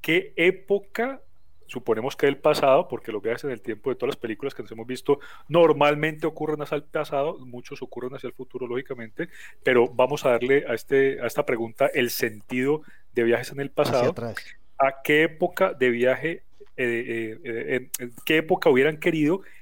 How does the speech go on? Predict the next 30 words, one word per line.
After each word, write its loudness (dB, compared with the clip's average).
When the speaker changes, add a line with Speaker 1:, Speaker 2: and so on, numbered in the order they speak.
Speaker 1:
que 2
se 2
mostrara 2
en 0
una -6
película?". -8
Pues, -6
hombre, 2
yo -4
me -4
quedé 0
pensando -2
mucho -8
en 0
esto, -2
hay 0
muchos... -10
Te-, 2
eh, -12
hay -6
muchas 0
épocas 2
favoritas, 2
pues, 0
o 0
hay -2
muchas -8
épocas -6
que -6
tienen -6